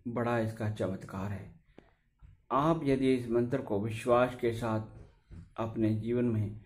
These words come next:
ग्रहण कर लेते हो, तो मित्रों, यकीन मानो कि कोई भी संकट कभी आपके आसपास नहीं भटकेगा।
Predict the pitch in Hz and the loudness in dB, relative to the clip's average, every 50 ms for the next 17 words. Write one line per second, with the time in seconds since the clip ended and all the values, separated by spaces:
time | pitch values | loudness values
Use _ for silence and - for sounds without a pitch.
0 | - _ - - - 123 127 120 123 131 135 123 - 120 107 107 104 104 104 - | -20 _ -20 -12 -4 -2 0 0 2 2 2 2 0 0 0 0 2 0 0 0
1 | 113 107 98 85 95 - - - - - - - - - - - 120 113 110 110 | -2 -2 -2 -2 -6 -10 -16 -20 -20 -20 -20 -20 -18 -16 -8 -4 0 0 0 0
2 | 110 120 113 107 104 104 - - - - - - - - - - - - - - | 0 2 0 0 0 -2 -6 -12 -16 -20 -20 -18 -18 -18 -18 -18 -20 -20 -20 -20
3 | - - _ _ _ - - 131 131 113 117 139 143 151 156 151 135 120 113 113 | -20 -20 _ _ _ -8 -4 -2 -2 -2 0 2 4 4 6 6 4 4 4 2
4 | 113 107 104 104 - - - - - - - - - - - - - - - - | 2 0 0 -2 -6 -10 -16 -18 -18 -18 -18 -18 -18 -18 -20 -20 -20 -20 -10 -4
5 | - 143 139 143 - 143 143 156 165 170 160 143 120 117 127 120 117 113 - 110 | -2 -2 -2 0 2 2 4 6 6 6 6 4 2 2 2 0 0 0 -2 -2
6 | 110 - - - - - - - - - - - - - - - - - - - | -2 -2 -4 -8 -10 -10 -10 -8 -8 -8 -6 -6 -6 -6 -6 -6 -8 -8 -8 -8
7 | - - 135 131 120 131 135 127 120 113 110 110 - - 113 113 110 110 110 110 | -6 -2 -2 0 0 2 2 2 2 0 -2 -4 -4 -2 0 0 0 0 0 -2
8 | - - 90 - 107 - 113 101 101 104 107 101 98 90 - 107 - 90 - - | -2 -2 -2 -2 -2 -4 -4 -2 -2 0 -2 -2 -4 -6 -8 -10 -8 -8 -8 -8
9 | - | -8